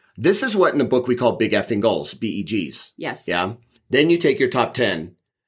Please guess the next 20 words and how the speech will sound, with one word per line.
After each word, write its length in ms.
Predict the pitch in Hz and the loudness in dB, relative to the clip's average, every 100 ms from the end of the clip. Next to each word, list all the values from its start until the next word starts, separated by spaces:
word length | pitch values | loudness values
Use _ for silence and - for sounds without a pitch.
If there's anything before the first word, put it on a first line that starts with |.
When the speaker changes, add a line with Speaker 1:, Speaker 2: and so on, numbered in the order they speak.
| _ | _
Speaker 1:
and 140 | 110 | -2
you 80 | 113 | 0
narrow 200 | 104 101 | 0 0
it 100 | 98 | 0
down 180 | 110 101 | 0 -2
to 60 | 104 | -4
three. 720 | - 151 143 113 87 76 _ _ _ _ _ _ _ | -2 2 4 2 0 -8 _ _ _ _ _ _ _
These 220 | 131 139 | -2 -2
top 380 | - - 131 - | 0 2 2 0
three 100 | 190 | -4
Speaker 2:
Three. 560 | 175 170 147 123 202 175 | 0 2 4 4 4 2
Speaker 1:
come 200 | 156 151 | 2 2
from 120 | 180 | 2
the 80 | 160 | 2
ten 240 | - 139 | 2 0
that 100 | 131 | 0
come 140 | 127 120 | 0 -2
from 140 | 123 | 0
your 100 | 110 | 0
hundred. 380 | 113 92 - | 0 -2 -4